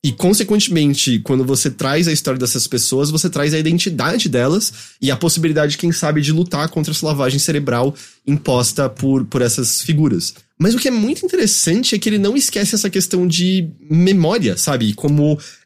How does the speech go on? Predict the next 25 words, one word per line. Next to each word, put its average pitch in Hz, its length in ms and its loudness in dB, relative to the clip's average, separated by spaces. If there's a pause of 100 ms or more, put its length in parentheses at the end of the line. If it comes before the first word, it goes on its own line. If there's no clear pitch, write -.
é 135 60 0
a 135 80 0
sua 233 280 2
perspectiva 185 560 0
e 165 40 4
a 160 40 2
sua 165 220 0
lembrança, 143 920 0
lembrança 117 680 2 (100)
que - 120 -4
também 127 460 0
determinam 120 640 0
eventos, 107 600 -2 (340)
porque 156 180 0
eu 214 240 2
acho - 380 -2
que - 100 -4
ele 233 140 0
tem 190 240 0
um 208 120 4
comentário 170 600 2
muito 170 400 0
ativo 185 600 0
de 120 180 -2
como 170 460 2